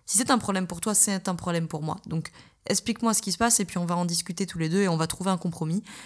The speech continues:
Alors là, tu crées vraiment un espace de communication, euh, très, très favorable et, hum, très sécurisant. La troisième phrase que j'ai choisi de te partager aujourd'hui, c'est,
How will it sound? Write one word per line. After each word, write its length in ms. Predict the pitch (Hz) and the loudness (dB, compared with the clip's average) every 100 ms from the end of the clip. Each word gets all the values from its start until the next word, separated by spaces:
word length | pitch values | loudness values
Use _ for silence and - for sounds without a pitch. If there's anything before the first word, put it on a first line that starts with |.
| - 151 | -6 -2
Alors 180 | 156 | 2
là, 100 | 175 | 2
tu 120 | 190 - | 0 -4
crées 160 | 180 | -6
vraiment 280 | 160 180 190 | -2 0 0
un 80 | 170 | 0
espace 280 | 165 185 170 | 0 -2 -2
de 80 | |
communication, 760 | 165 165 165 160 156 - 175 165 | -4 -4 -4 -4 -4 -2 -2 -4
euh, 140 | 151 - - _ _ _ - | -6 -10 -20 _ _ _ -8
très, 160 | - | -6
très 160 | 185 185 | -4 -2
favorable 520 | 170 170 165 165 160 | -2 -2 2 0 0
et, 300 | 156 151 151 | -4 -6 -6
hum, 260 | 147 143 147 - - | -6 -6 -8 -12 -10
très 640 | - 170 165 156 151 151 - - - - | -4 0 0 0 -2 -4 -10 -20 -20 0
sécurisant. 520 | - 202 165 156 139 - _ _ _ _ _ _ _ _ _ _ _ _ _ _ | 2 2 0 -4 -6 -10 _ _ _ _ _ _ _ _ _ _ _ _ _ _
La 80 | 190 | 0
troisième 320 | 190 208 220 | 4 4 6
phrase 220 | 226 226 | 4 2
que 100 | - | 2
j'ai 360 | 180 170 170 165 | -2 0 2 2
choisi 280 | 170 180 196 | 0 0 -2
de 60 | 190 | -2
te 160 | - | -4
partager 480 | 170 170 175 180 202 226 | -2 -2 0 0 -2 -2
aujourd'hui, 680 | 202 175 165 185 233 254 - - - - | 0 0 0 2 2 2 -4 -14 -16 4
c'est, 1040 | - - 202 196 185 180 180 175 170 | 6 8 6 4 2 0 0 0 0